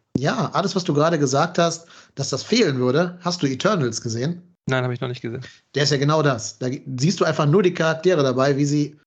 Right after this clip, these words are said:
Speaker 1: Dinge machen, die überhaupt keine Relevanz für irgendwas haben. Und das ist der einzige Marvel-Film, der eine Rotten-Wertung hat auf, auf Rotten Tomatoes,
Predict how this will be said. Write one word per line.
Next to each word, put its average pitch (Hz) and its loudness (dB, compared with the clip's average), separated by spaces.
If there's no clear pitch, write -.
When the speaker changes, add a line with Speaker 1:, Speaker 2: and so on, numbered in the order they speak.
Speaker 1:
Dinge 170 4
machen, 156 0
die 143 2
überhaupt 156 2
keine 143 2
Relevanz 139 2
für - -2
irgendwas 135 -2
haben. 147 -6
Und 113 -8
das 147 0
ist 156 -4
der 151 0
einzige 170 0
Marvel-Film, 160 0
der 147 0
eine 143 -4
Rotten-Wertung 117 -4
hat 147 -4
auf, 110 -10
auf 107 -12
Rotten 117 -6
Tomatoes, 120 -6